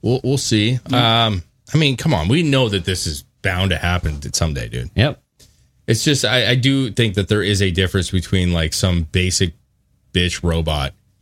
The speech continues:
Speaker 1: and, like, a real intelligent growing robot. And so I don't know what technology's in this, you know, but, like, I think that there's robots that could have the ca-, capability of learning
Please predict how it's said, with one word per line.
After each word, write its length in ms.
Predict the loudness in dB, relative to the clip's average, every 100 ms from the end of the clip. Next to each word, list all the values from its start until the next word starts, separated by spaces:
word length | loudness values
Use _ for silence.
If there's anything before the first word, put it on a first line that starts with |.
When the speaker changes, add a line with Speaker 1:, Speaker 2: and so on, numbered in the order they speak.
| _ _ _
Speaker 1:
and, 260 | 0 2 2
like, 200 | 0 0
a 60 | 0
real 340 | 2 2 0
intelligent 920 | -2 -2 0 0 0 0 0 -2 -4 -4 -8 -6 0
growing 680 | 2 2 2 0 -4 -4
robot. 480 | -2 -2 -2 -6 -2
And 180 | -2 0
so 140 | 2
I 80 | 2
don't 100 | 0
know 80 | 0
what 180 | 0 0
technology's 640 | -2 0 0 0 0 0
in 100 | -2
this, 240 | -2 -4 -6 _ _ _ _ _ _ _ -2
you 60 | 0
know, 140 | 2
but, 320 | 0 0 -4
like, 300 | -2 0 0
I 140 | 0 0
think 220 | 0 0
that 100 | 0
there's 180 | 0 2
robots 480 | 2 2 2 0 0
that 220 | -2 0
could 100 | -2
have 140 | 0
the 60 | 0
ca-, 200 | -2 -2
capability 680 | -2 -2 0 0 2 0 -2
of 200 | -4 -4
learning 640 | 0 2 2 2 0